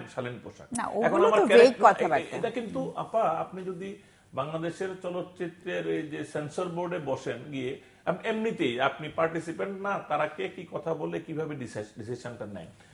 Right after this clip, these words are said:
Speaker 1: দেখবেন যে অনেক ছোট্ট সিলি বিষয় তারা এমন ভাবে ধরে যে কাগজের কোনো কিছুর সাথে কথাটা মিলে গেছে। এটা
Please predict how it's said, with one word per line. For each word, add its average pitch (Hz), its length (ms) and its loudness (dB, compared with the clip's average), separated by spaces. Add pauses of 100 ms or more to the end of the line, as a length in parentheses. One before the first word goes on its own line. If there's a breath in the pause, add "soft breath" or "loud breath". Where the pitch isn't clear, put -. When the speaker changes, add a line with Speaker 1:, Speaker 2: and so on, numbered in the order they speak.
(140 soft breath)
Speaker 1:
দেখবেন 185 320 0
যে 220 60 -4
অনেক 214 260 -8 (180)
ছোট্ট - 420 -10
সিলি 269 600 -2
বিষয় 151 460 -4 (340 soft breath)
তারা 190 180 0
এমন 247 380 0
ভাবে 226 240 2
ধরে 165 360 2 (120)
যে 185 200 -8 (300 soft breath)
কাগজের 196 480 0
কোনো 180 260 -6
কিছুর 165 200 -10
সাথে 165 280 -8
কথাটা 139 260 -6
মিলে 143 300 -2
গেছে। - 260 -10 (680)
এটা 160 200 -2